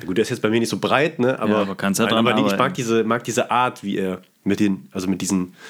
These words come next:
Speaker 1: Mechaniken und den Uhren und den Blumen und so. Ich finde das eigentlich,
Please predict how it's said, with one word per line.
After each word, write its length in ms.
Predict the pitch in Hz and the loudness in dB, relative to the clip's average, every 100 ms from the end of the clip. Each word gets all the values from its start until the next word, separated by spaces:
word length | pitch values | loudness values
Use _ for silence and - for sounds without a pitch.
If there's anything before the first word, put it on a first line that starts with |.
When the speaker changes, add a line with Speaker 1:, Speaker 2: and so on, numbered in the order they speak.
| - - - | -18 -14 -4
Speaker 1:
Mechaniken 600 | 101 - 107 104 101 101 | -2 0 0 0 -2 -4
und 160 | 92 101 | -2 -2
den 160 | 98 | 0
Uhren 320 | 110 110 101 | 2 2 2
und 120 | 92 98 | -2 -2
den 120 | 87 | -4
Blumen 320 | 87 98 98 | -2 -2 -2
und 100 | 78 | -4
so. 80 | - | -8
Ich 80 | - | -6
finde 160 | 95 | -6
das 80 | - | -6
eigentlich, 180 | 87 | -12